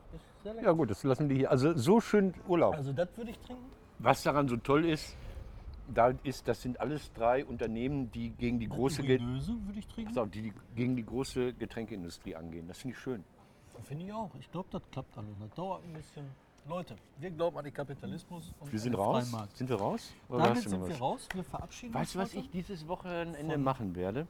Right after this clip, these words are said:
Speaker 1: Nee.
Speaker 2: Lass, lass mal den Nachspann schon mal laufen. Ich hab zwei tolle Termine in der
Speaker 1: Sag
Speaker 2: nächsten
Speaker 1: einen.
Speaker 2: Woche.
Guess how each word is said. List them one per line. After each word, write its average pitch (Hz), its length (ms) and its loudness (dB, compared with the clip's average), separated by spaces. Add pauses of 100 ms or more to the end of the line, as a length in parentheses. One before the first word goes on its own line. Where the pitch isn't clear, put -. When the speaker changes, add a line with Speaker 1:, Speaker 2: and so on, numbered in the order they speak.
(120)
Speaker 1:
Nee. 226 80 -8 (680)
Speaker 2:
Lass, 127 160 -8 (140)
lass 127 160 -10
mal 147 100 -6
den 139 100 -6
Nachspann 131 380 -10
schon - 140 -12
mal 123 120 -8
laufen. 110 360 -8
Ich - 80 -16
hab - 80 -16 (100)
zwei 147 240 -8 (160)
tolle 175 220 -8
Termine 147 380 -8 (240)
in 113 60 -12
der 101 140 -10
Speaker 1:
Sag 98 120 -8
Speaker 2:
nächsten - 120 -12
Speaker 1:
einen. 104 140 -8
Speaker 2:
Woche. 117 260 -8